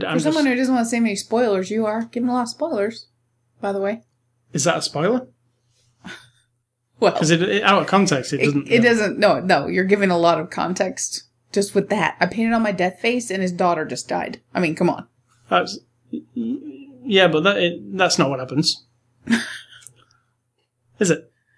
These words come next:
Speaker 1: I'm just saying. You said
Speaker 2: I'm
Speaker 1: you
Speaker 2: saying
Speaker 1: didn't want to give away any spoilers, but your description
Speaker 2: It's in the
Speaker 1: very
Speaker 2: trailer, that part. So I'm, I'm saying, what I'm saying is, uh, that's not really a
Speaker 1: Either
Speaker 2: spoiler,
Speaker 1: don't
Speaker 2: so
Speaker 1: say that you're not gonna give any spoilers, or just say, "Fuck it." And what
Speaker 2: Well,
Speaker 1: if
Speaker 2: I
Speaker 1: we
Speaker 2: did
Speaker 1: say
Speaker 2: say
Speaker 1: it might
Speaker 2: earlier,
Speaker 1: allude to
Speaker 2: I,
Speaker 1: something?
Speaker 2: uh, already said spoilers, didn't I?
Speaker 1: Mm-hmm.
Speaker 2: Remember?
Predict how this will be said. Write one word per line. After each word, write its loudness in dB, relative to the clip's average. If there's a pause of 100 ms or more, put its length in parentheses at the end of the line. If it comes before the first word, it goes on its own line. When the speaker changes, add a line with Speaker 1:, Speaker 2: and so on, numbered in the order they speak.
(140)
Speaker 1:
I'm 2
just 0
saying. 0
You 2
said 2
Speaker 2:
I'm 4
Speaker 1:
you 2
Speaker 2:
saying 2
Speaker 1:
didn't 2
want 4
to 4
give 2
away 0
any 2
spoilers, 0
but 2
your 2
description -6
Speaker 2:
It's 2
in 4
the 4
Speaker 1:
very 4
Speaker 2:
trailer, 2
that 2
part. -2
So 0
I'm, 2
I'm 2
saying, 0
what 2
I'm 0
saying 0
is, -8
uh, -6
that's -2
not 2
really -6
a 2
Speaker 1:
Either 4
Speaker 2:
spoiler, 0
Speaker 1:
don't 4
Speaker 2:
so 0
Speaker 1:
say 0
that 2
you're -2
not 2
gonna -2
give 0
any 2
spoilers, -4
or -4
just -6
say, 0
"Fuck 0
it." -2 (100)
And -2
what -2
Speaker 2:
Well, 0
Speaker 1:
if 0
Speaker 2:
I 0
Speaker 1:
we -2
Speaker 2:
did 0
Speaker 1:
say -2
Speaker 2:
say 0
Speaker 1:
it 0
might 2
Speaker 2:
earlier, 0 (160)
Speaker 1:
allude -4
to -2
Speaker 2:
I, 0
Speaker 1:
something? 0
Speaker 2:
uh, 0
already 2
said 0
spoilers, -6
didn't -2
I? -8
Speaker 1:
Mm-hmm. -6
Speaker 2:
Remember? 2